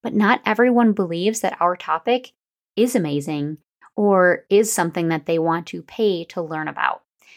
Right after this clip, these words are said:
So it's really important to do the market research around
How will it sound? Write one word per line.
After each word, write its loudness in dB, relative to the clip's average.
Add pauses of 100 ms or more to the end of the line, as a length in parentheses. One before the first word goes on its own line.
(160)
So 4
it's 0
really 4
important 2
to -4 (260)
do 2
the 2
market 2
research -6 (400)
around 4